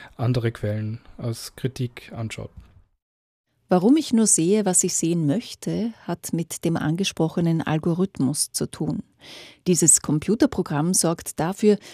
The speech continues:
Speaker 2: dass mir Inhalte angezeigt werden, die meinen Vorlieben und Interessen entsprechen, die ich dann like, kommentiere oder teile.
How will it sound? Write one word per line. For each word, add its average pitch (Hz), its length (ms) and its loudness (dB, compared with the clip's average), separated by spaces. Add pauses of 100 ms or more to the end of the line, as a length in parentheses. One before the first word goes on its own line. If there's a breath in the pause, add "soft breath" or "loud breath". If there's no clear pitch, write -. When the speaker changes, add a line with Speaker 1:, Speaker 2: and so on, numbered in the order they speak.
(340 loud breath)
Speaker 2:
dass - 180 2
mir 208 100 4
Inhalte 233 580 4
angezeigt 190 640 2
werden, 175 400 2
die 170 100 -4
meinen 156 400 0
Vorlieben 180 760 2
und 160 180 -2
Interessen 151 600 -2
entsprechen, 165 680 0 (500 loud breath)
die - 160 0
ich - 200 -8
dann 143 320 -2 (120)
like, 160 600 0
kommentiere 151 800 0
oder 170 260 -2
teile. - 460 -6